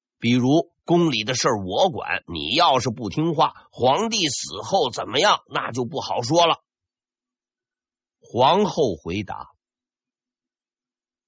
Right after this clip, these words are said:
：“如听从你的话，必死；不听你的话，也是必死。同样是死，还不如不听。死后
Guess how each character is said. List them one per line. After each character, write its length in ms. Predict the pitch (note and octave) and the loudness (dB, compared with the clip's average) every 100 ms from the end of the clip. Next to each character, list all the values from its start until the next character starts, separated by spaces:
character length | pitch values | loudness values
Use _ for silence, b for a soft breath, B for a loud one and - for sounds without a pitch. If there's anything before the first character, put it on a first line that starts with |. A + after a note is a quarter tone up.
| _ _ _ _ - | _ _ _ _ -10
：“如 300 | C3+ D3 E3 | -4 -2 -4
听 380 | - F3+ E3+ | -4 -2 -2
从 340 | D#3+ - B2+ C3 | -2 -4 -4 -4
你 220 | E2 C#2+ | -6 -6
的 160 | B2 C#3 | -6 -6
话， 320 | A3 F3 - _ _ - | -8 -10 -10 _ _ -6
必 360 | A3+ E3 G2+ | -4 -2 -2
死； 320 | F2 - D#2+ - - _ _ _ _ _ _ _ - | -4 -8 -10 -14 -20 _ _ _ _ _ _ _ -4
不 360 | C#4+ A#3+ E3 | 0 2 0
听 340 | - F#3 E3+ D3 | 0 0 2 0
你 140 | G#2 | -2
的 100 | B2 | -4
话， 300 | - C#3 - _ | -6 -8 -8 _
也 380 | A#2 G#2+ E2 - | -8 -4 -4 -8
是 280 | - - A#3 | -10 -6 -6
必 240 | - A#2 | -6 -8
死。 260 | D#2 - - _ _ _ _ _ _ _ _ _ - | -8 -12 -18 _ _ _ _ _ _ _ _ _ -20
同 380 | - G2+ G#2+ | -8 -4 0
样 220 | F3 B2 F#2+ | 0 -2 -4
是 160 | E2+ | -10
死， 220 | - - - _ | -12 -18 -20 _
还 320 | - G#2 G3+ | -2 0 0
不 160 | A#3+ | -6
如 340 | D#3+ G2+ B2+ F#3 - | -8 -6 -6 -8 -10
不 220 | C4 F2 | -10 -10
听。 260 | - D2+ - _ _ b b | -10 -12 -12 _ _ b b
死 320 | - E3 E3 | -8 -2 0
后 320 | D3+ B3 E3 | 2 2 2